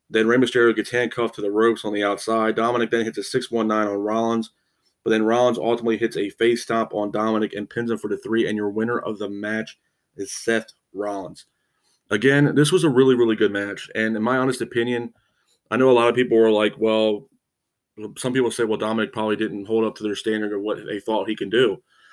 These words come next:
<clears throat> In my honest opinion, I think he kinda held his own. You know, he came out in his own ring attire, his own ring gear,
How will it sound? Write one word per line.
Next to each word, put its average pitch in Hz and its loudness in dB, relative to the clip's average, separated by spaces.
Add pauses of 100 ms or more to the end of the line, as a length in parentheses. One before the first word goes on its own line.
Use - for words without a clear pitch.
(320)
<clears throat> 147 4
In 110 0
my 139 4
honest 156 4
opinion, 143 2
I 123 0
think 147 -2
he 135 -10
kinda 123 -2
held 127 0
his 101 0
own. 113 0 (640)
You 104 0
know, 113 4
he 113 6
came 135 -2
out 127 2
in 110 0
his 104 0
own 123 2
ring 120 4
attire, 110 0
his 101 -2
own 117 0
ring 110 0
gear, 101 0